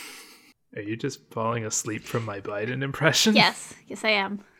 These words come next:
Speaker 1: Jeez. Okay. Yeah, okay. The point taken. I won't do Biden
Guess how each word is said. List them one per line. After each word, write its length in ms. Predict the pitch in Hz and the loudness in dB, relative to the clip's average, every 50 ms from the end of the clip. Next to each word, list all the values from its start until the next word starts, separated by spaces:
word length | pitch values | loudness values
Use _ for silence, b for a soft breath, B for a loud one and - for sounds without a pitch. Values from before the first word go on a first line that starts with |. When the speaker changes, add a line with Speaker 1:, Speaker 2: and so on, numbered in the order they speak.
| b b b b b b | b b b b b b
Speaker 1:
Jeez. 960 | - - - - 107 107 120 127 123 107 - - _ - - - - - - - _ _ _ _ - - | -12 -12 -10 -8 -8 -10 -8 -8 -10 -12 -12 -12 _ -4 -2 -2 -2 -4 -10 -18 _ _ _ _ -14 -10
Okay. 720 | 107 113 113 - - - 113 127 127 107 - 90 - - - _ _ _ _ b b b b b b b b b | -10 -10 -10 -12 -8 -4 -2 -2 -2 -2 -6 -8 -16 -18 -20 _ _ _ _ b b b b b b b b b
Yeah, 300 | 151 127 123 120 117 117 | -8 -6 -6 -6 -4 -4
okay. 460 | 117 117 113 - - 156 156 - - - - - - - 170 | -4 -4 -4 -4 -4 -2 -2 -4 -4 -8 -14 -18 -18 -12 -8
The 280 | 151 107 110 110 107 107 - - | -6 -6 -4 -6 -8 -10 -12 -12
point 300 | - - 135 143 147 147 | -4 -2 0 0 0 -2
taken. 320 | - - 151 170 165 127 107 | 0 0 0 0 0 -4 -12
I 100 | 104 101 | -12 -10
won't 280 | 104 110 120 117 - | -8 -6 -6 -6 -2
do 120 | - 143 135 | -2 -2 -2
Biden 360 | 127 - 123 147 165 143 | 0 0 0 0 0 -2